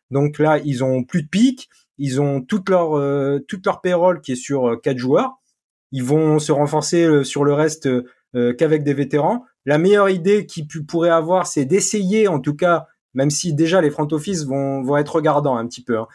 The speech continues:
euh, de, de transformer DeAndre Ayton en deux joueurs ou trois joueurs qui peut y s'apporter au maximum. Mais je pense que ça n'arrivera pas. Donc moi, je suis pas rassuré.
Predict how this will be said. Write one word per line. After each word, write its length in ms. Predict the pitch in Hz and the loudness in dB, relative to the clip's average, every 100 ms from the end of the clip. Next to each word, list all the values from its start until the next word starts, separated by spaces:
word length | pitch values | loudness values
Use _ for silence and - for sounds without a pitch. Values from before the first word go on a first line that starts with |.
| - _ _ 131 | -20 _ _ 2
euh, 340 | 131 123 123 | 4 4 2
de, 420 | 131 139 143 143 | 0 0 2 2
de 180 | 123 143 | 0 -4
transformer 600 | 139 170 160 180 165 175 | -4 -4 0 0 2 0
DeAndre 340 | 139 156 147 151 | 0 0 2 2
Ayton 400 | 151 175 170 147 | 0 0 0 0
en 160 | 131 | -2
deux 240 | 127 156 156 | 0 2 2
joueurs 580 | 143 160 175 170 151 | 2 2 4 2 0
ou 100 | 127 | -2
trois 300 | 127 - 156 | -6 -2 0
joueurs 540 | 156 143 165 170 165 - | 2 0 2 2 0 -4
qui 120 | 143 | -12
peut 200 | - 165 | -4 -2
y 60 | 156 | 0
s'apporter 540 | 147 - 143 - 160 | -2 -2 -4 0 2
au 100 | 151 | 2
maximum. 480 | 143 - 156 165 151 - _ _ | 0 -6 -4 -2 -4 -8 _ _
Mais 80 | 127 | -4
je 100 | 127 | -2
pense 220 | 127 180 | -2 -2
que 80 | 135 | -2
ça 140 | 127 | -6
n'arrivera 420 | 123 113 117 113 151 | -4 -4 -4 -2 0
pas. 200 | 254 247 _ _ _ _ _ - | 0 -2 _ _ _ _ _ -6
Donc 160 | 143 | -4
moi, 200 | 175 226 | 0 0
je 80 | 277 | 0
suis 180 | - 190 | -4 -2
pas 160 | 233 226 | 0 2
rassuré. 560 | 220 - 165 147 - | 0 -4 -2 -2 -4